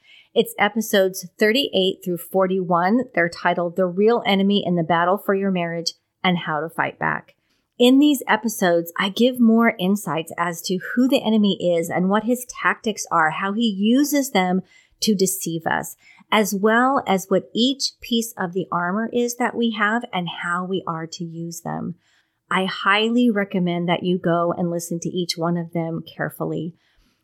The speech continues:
Learning how to recognize the enemy's tactics and his attacks, and knowing how to use the armor of God effectively to fight back. Now, right now, you may be thinking, "Wait a minute.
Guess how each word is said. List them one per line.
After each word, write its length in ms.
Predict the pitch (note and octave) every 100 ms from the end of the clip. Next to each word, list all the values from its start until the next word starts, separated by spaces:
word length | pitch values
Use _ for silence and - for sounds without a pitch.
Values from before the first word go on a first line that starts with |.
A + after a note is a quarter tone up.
| _ -
Learning 460 | F#3 A3+ B3+ C4+
how 180 | A#3 A3+
to 100 | G#3+
recognize 640 | G3 F#3+ G3 F3 E3+ E3
the 180 | E3+ -
enemy's 460 | F3 F3 F3 E3 -
tactics 560 | - E3 - E3 -
and 140 | F3 D3+
his 200 | E3 D#3+
attacks, 480 | - D#3+ D#3 - - _ _ -
and 220 | G3 G3
knowing 440 | G3+ G3+ A#3 A#3+
how 340 | A#3 F3 F3+ F3
to 100 | -
use 340 | E3+ E3 D#3+ -
the 140 | E3 E3
armor 380 | E3 F3+ G3
of 240 | - E3+ E3+
God 380 | D#3+ E3 E3 -
effectively 1000 | E3 - - E3+ - F3+ E3+ F3 F#3 F#3+ _ _
to 100 | -
fight 480 | F3+ - D3+ E3 -
back. 440 | D#3 E3 - - _ _ _ _ G#3
Now, 120 | G#3+
right 280 | A#3 C4+ -
now, 160 | A3
you 200 | G3+ F#3+
may 140 | F#3 F3
be 140 | F3+
thinking, 440 | F3+ E3 D#3+ E3 -
"Wait 220 | A3+ G#3+
a 20 |
minute. 300 | D#3 C3+ -